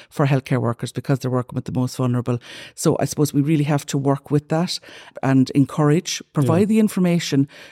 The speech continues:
Speaker 1: to the healthcare workers and allow them to make the informed decision.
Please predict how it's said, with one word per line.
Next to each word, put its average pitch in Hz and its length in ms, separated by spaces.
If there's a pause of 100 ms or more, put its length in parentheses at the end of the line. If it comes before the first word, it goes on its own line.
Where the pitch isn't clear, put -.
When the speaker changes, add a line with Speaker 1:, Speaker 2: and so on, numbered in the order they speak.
(100)
Speaker 1:
to 190 180
the 175 80
healthcare 156 340
workers 139 460
and 139 100
allow 143 280
them 139 220
to - 120
make 135 160
the 117 140
informed 135 400
decision. 127 420